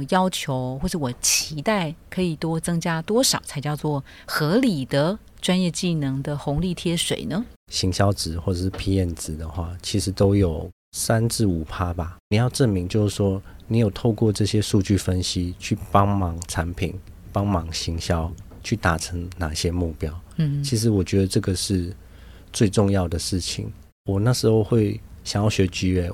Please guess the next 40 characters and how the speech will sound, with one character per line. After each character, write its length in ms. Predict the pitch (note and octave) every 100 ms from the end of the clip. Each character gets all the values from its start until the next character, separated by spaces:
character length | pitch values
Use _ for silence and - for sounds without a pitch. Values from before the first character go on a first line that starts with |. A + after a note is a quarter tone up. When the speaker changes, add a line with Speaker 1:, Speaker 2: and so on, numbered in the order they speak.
| -
Speaker 2:
我 60 |
觉 180 | F2 G2+
得 120 | G2+
G 220 | F#2+ G#2+
A 60 | G2+
好 100 | F#2+
像 160 | F2+ G2
很 120 | E2+
重 200 | - F2+
要， 160 | E2+
Speaker 1:
嗯。 20 | F2+
Speaker 2:
那 100 | G2
我 100 | F#2
就 140 | -
去 180 | G2+ G#2+
搞 200 | F#2+ E2
G 220 | D#2+ F#2 F2
A 60 |
证 220 | F2 E2+
照。 220 | E2 E2+ -
我 60 | -
考 180 | D#3+ E2
过， 280 | D#2+ G#2 F2
Speaker 1:
嗯。 60 | F#2
Speaker 2:
可 100 | -
是 280 | - G#2+ G#2 - -
Speaker 1:
不 80 | -
会 140 | E3
用。 260 | D#3 D3 D3+ -
Speaker 2:
不 100 | F2+
会 80 |
用。 140 | F2+ F2+ -
Speaker 1:
<laughs> 500 | - F3+ E3 - D#3+
Speaker 2:
对。 140 | G4
Speaker 1:
只 120 | -
会 140 | E3 G3+
考 220 | F3 E3
试， 340 | E3 - F#3+ F3+
Speaker 2:
对。 20 |
Speaker 1:
哈。 240 | F3+ G#3